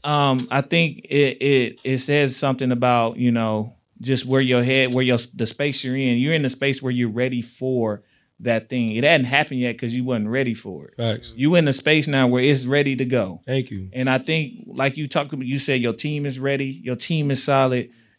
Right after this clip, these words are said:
Speaker 1: You gotta, you still got that passion in you to the point where you still making,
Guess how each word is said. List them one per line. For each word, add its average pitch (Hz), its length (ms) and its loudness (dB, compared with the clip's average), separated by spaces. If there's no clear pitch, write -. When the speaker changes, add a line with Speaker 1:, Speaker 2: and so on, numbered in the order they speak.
Speaker 1:
You 135 180 0
gotta, 131 420 4
you 139 140 -2
still 147 180 -2
got 135 200 0
that 127 140 -2
passion 147 360 0
in 135 80 0
you 135 60 2
to 127 100 0
the 127 40 -6
point 131 220 0
where 127 100 2
you 120 140 -2
still 127 240 -4
making, 123 540 -2